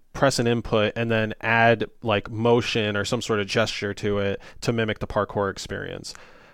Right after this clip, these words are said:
which is, like, a cool way to integrate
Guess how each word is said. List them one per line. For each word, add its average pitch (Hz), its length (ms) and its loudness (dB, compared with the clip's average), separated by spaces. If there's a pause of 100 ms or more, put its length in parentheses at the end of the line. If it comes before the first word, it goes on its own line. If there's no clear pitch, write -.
which 110 300 0
is, 104 480 0
like, 120 160 0
a 117 80 2
cool 165 500 6
way 127 300 8
to - 200 -4
integrate 113 720 2